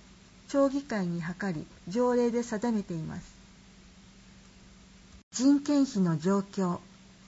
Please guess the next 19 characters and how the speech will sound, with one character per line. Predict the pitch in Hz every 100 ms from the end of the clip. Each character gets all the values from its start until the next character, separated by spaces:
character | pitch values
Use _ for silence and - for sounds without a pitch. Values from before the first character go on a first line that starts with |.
| - - - 240
令 | 285 262
和 | 196
三 | - 226 233
年 | 240 214 170
度 | 175 - -
普 | - 208
通 | - 254 254
会 | 262 254
計 | 254 247
決 | 240 240 233
算。 | - 180 156 - - - - - - - - - - - -
住 | 185 254 269
民 | 262 269 262
基 | 247
本 | 226 254 247 233
台 | 240 247
帳 | - 247 240
人 | 233 233 202
口、 | - 170